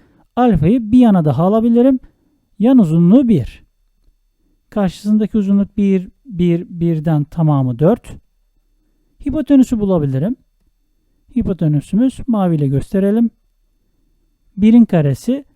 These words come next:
dördün karesi Pisagor'dan on altı kök on yedi olacak. Tanım gereği karşısı alfanın karşısı dört. Hipotenüsü kök on yedi.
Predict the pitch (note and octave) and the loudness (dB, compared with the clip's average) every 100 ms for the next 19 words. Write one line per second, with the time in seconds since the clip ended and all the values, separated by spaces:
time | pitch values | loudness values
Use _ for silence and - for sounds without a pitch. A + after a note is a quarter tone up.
0 | _ _ G3 F#3+ F3+ F#3+ D#3 C#3+ C3+ C4 | _ _ 2 2 2 -2 -2 -4 -6 -8
1 | B3 G3+ F3+ C#3+ C#3+ G#3 C#4 G#4+ A3+ D3+ | -6 -4 -2 -2 -4 -4 -6 -2 -2 0
2 | B2+ - C#4+ - _ - A#3+ C4 B3+ G#3 | -2 -6 -8 -8 _ -6 -4 0 2 2
3 | D#3 C3+ C3 C3+ - _ _ _ _ _ | 2 -2 -8 -12 -20 _ _ _ _ _
4 | _ _ _ _ _ _ _ _ _ _ | _ _ _ _ _ _ _ _ _ _
5 | _ _ _ - B3 A3 E3+ D3+ D3 C4 | _ _ _ 0 0 0 -2 -2 -4 -6
6 | C4 _ _ _ - G#3+ F#3 - E3+ E3 | -10 _ _ _ -4 -2 -2 -4 -6 -4
7 | D3+ - F3 E3 F3 D#3 B2 - _ _ | -6 -4 -4 -2 0 0 0 -4 _ _
8 | _ _ - D#3 - D3+ - C#3 D3+ D#3+ | _ _ -2 -2 -2 -8 -10 -10 0 2
9 | B3 - - - _ _ _ _ _ _ | 2 -2 -20 -20 _ _ _ _ _ _
10 | _ _ _ _ _ _ B3+ A#3 A3+ F3 | _ _ _ _ _ _ -4 -2 0 2
11 | D3+ - C#4+ D4 - A#3 - E3+ C#3+ C3 | 2 0 -6 -6 -2 -2 0 0 -2 -6
12 | - | -18